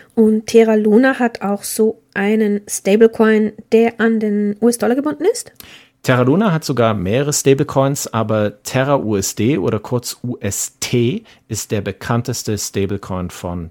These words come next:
Speaker 2: Terra.
Speaker 1: Aha, warum sind Stablecoins eigentlich so gefragt?
Speaker 2: Sie sind das Bindeglied zur realen Finanzwelt. Das Besondere an Terra Luna ist, dass du Luna-Coins in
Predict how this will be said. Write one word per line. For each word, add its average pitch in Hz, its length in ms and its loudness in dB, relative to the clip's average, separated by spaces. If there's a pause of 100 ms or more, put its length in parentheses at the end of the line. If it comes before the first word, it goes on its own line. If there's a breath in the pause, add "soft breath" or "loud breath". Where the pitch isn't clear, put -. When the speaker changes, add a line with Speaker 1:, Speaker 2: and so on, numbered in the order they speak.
Speaker 2:
Terra. 78 420 -8 (340)
Speaker 1:
Aha, 190 680 -4
warum 285 240 2
sind 320 360 -2
Stablecoins 285 640 -2
eigentlich 269 320 -2
so 262 80 -4
gefragt? 247 540 -4 (220)
Speaker 2:
Sie - 100 -20
sind 123 220 -6
das - 180 -4
Bindeglied 123 720 0
zur 107 260 -2
realen 98 400 -2
Finanzwelt. 98 720 -4 (220 loud breath)
Das - 100 -8
Besondere 170 640 0
an 117 160 -2
Terra 120 300 0
Luna 156 500 -2
ist, - 400 -4
dass 107 360 -4 (460 soft breath)
du 104 140 -2
Luna-Coins 131 1000 -2
in 104 320 0